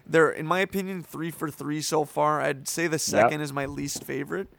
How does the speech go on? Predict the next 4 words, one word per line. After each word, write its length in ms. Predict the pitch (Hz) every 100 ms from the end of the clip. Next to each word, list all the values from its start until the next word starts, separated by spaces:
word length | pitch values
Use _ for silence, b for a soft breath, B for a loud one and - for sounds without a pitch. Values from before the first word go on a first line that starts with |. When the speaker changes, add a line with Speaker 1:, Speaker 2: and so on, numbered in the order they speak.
| b b b
Speaker 1:
but 380 | - 143 123 _ -
still 380 | - - 180 170
enjoyable. 720 | 139 131 139 135 123 127 143 B B B B
Now, 560 | 143 147 147 147 139